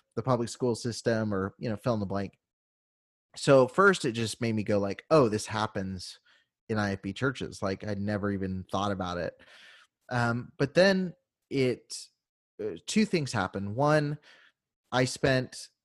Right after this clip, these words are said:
the majority of the rest of that year and that summer trying to get someone to listen to me about, like, this not being good. And, um, you know, I,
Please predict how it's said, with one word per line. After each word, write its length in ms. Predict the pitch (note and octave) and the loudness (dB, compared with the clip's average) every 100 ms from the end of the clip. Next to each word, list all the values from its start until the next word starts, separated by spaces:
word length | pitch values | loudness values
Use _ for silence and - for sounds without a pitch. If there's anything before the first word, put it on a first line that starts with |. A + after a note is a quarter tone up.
| _ _ B2 | _ _ -6
the 120 | B2 | -4
majority 540 | A#2 - B2 B2+ C3 | -4 -2 2 4 4
of 100 | B2 | 2
the 80 | A2+ | 2
rest 240 | A2 G#2+ | 0 0
of 60 | B2 | -2
that 180 | A2+ E2 | -2 -2
year 500 | A2+ A2 G#2+ G#2+ G2 _ | -2 -2 0 -2 -6 _
and 180 | A2 G#2+ | -8 -4
that 160 | G#2+ - | -6 -8
summer 640 | - B2 A2+ G#2 G2+ G2+ _ _ _ _ | -4 -2 0 -2 -2 -6 _ _ _ _
trying 240 | - B2 | -4 -2
to 60 | A#2 | 0
get 180 | A2 - | -2 -4
someone 220 | A2+ G#2+ | -4 -4
to 60 | F#2+ | -4
listen 360 | G#2 G#2 G#2 | -4 -4 -8
to 120 | G2 | -6
me 360 | G2 G2 G2+ G#2 | -6 -6 -6 -8
about, 400 | - G#2 G2+ - | -8 -4 -4 -4
like, 260 | G2 G2 - | -8 -10 -8
this 240 | A2 - | -8 -6
not 280 | G#2+ G2+ - | -6 -6 -6
being 400 | G#2+ G2 G2 F#2+ - | -6 -6 -6 -8 0
good. 380 | B2 E2 - - - | 2 2 -4 -18 -8
And, 540 | A2+ G#2+ G#2 G#2 G2 - - - _ _ - | -4 -2 -2 -4 -6 -12 -20 -20 _ _ -8
um, 640 | A2+ G#2 G2+ G2+ G2 G2 - _ | -2 0 0 -2 -4 -6 -12 _
you 100 | B2 | -10
know, 200 | G#2 G2+ | -6 -4
I, 300 | G2 G2+ G#2 | -4 -4 -6